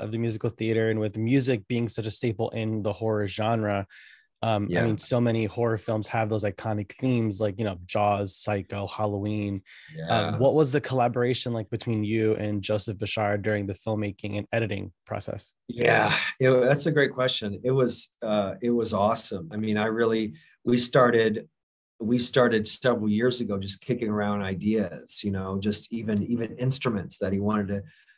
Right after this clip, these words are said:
Speaker 2: you know, let's maybe have some woodwinds in this instead of just the typical strings, screechy strings that
Speaker 1: Mm-hmm.
Speaker 2: had been in the other ones. Like, he wants to grow as a musician too. Um, I'm a musician, so I could sit there and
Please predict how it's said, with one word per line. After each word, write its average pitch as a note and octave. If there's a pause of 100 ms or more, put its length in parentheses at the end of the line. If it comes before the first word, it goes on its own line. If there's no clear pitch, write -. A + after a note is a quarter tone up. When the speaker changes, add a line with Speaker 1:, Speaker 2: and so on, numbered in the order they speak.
Speaker 2:
you A2
know, G#2
let's G#2+
maybe A2
have A2
some G#2+
woodwinds G#2
in E2+
this E2+
instead E2+
of F2+
just F#2+
the -
typical F#2 (200)
strings, G2+
screechy G#2+
strings A#2
that -
Speaker 1:
Mm-hmm. G2
Speaker 2:
had G2+
been G2
in G2
the G#2
other D3
ones. E2
Like, F#2+
he A#2+
wants A#2
to G#2+
grow G#2
as F#2+
a G2
musician F#2+
too. - (340)
Um, F2+
I'm A#2
a B2+
musician, A#2+
so -
I G2
could G2
sit -
there F#2+
and F2